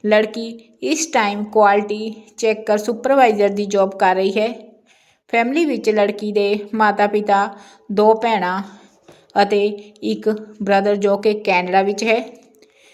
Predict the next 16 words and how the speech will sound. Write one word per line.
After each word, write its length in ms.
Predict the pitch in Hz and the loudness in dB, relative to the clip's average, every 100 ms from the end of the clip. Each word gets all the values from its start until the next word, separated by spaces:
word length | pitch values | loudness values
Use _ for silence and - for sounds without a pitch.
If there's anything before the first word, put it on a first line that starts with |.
| _ 226 | _ -4
ਇਹਨਾਂ 300 | 240 302 311 | 2 2 2
ਨੂੰ 260 | 220 214 - - _ _ _ _ _ _ | -2 -6 -10 -20 _ _ _ _ _ _
ਲੜਕਾ 580 | 208 208 214 214 208 214 208 - - _ 214 | 0 2 2 2 0 0 -6 -18 -20 _ -2
ਵਧੀਆ 360 | 214 262 311 | 0 2 2
ਪੜ੍ਹਿਆ 400 | 311 208 226 269 | 2 0 2 2
ਲਿਖਿਆ 400 | 269 233 196 196 196 220 | 2 -2 -4 -4 -6 -6
ਲੜਕਾ 380 | 208 208 208 202 | -4 -2 -2 -2
ਜੱਟ 280 | 202 202 | 0 0
ਸਿੱਖ 240 | 202 311 - | 0 -6 -4
ਪਰਿਵਾਰ 480 | - 214 208 190 196 | 0 4 4 2 0
ਤੋਂ 180 | 202 | -4
ਹੋਵੇ, 520 | 196 185 185 185 190 - - _ _ _ _ | -4 -2 -2 -4 -6 -14 -20 _ _ _ _
ਕੈਨੇਡਾ 420 | 214 208 214 262 302 | -2 -2 0 0 0
ਵਿੱਚ 380 | 220 202 202 208 - 208 | -2 -8 -10 -12 -12 -8
ਵਰਕ 360 | 196 196 202 - | 2 2 2 -2
ਪਰਮਿਟ 480 | 214 214 208 208 | 0 2 2 -2